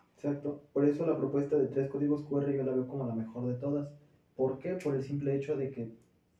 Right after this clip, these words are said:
por una emergencia puedes salir. Es como que un, el código para entrar a tus clases. Un código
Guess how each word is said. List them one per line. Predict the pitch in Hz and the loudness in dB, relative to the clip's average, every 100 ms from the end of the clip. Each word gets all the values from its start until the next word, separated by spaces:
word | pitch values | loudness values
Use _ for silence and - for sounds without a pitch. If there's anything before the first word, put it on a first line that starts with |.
| _ _ _ _ _ _ - | _ _ _ _ _ _ 0
por | 143 | 2
una | 151 170 | 4 4
emergencia | 156 - 170 185 208 - | 2 2 -2 -2 -2 0
puedes | 139 156 151 | 4 4 4
salir. | 127 139 - - - - _ _ _ _ | -2 -2 -2 -6 -20 -20 _ _ _ _
Es | 139 139 | -2 0
como | 170 151 | 0 0
que | |
un, | 156 170 - - - | 0 0 -4 -6 4
el | 151 156 | 4 8
código | 196 233 226 | 8 8 6
para | 226 135 | 6 2
entrar | 127 147 | 2 0
a | 165 | 0
tus | 165 | -2
clases. | - 131 123 - - _ _ _ _ _ _ _ _ _ - | -2 -2 -2 -10 -20 _ _ _ _ _ _ _ _ _ 0
Un | 180 202 | 2 4
código | 214 220 226 262 277 - | 4 4 4 2 -2 -16